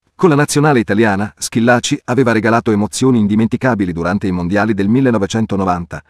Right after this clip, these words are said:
lasciando un segno indelebile nella storia del calcio italiano.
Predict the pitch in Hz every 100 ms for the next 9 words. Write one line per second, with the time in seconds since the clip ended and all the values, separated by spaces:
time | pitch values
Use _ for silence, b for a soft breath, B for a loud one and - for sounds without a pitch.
0 | b b b 85 131 120 110 - 143 139
1 | 123 113 123 113 113 107 95 92 - 107
2 | 104 92 - 85 - 104 87 76 64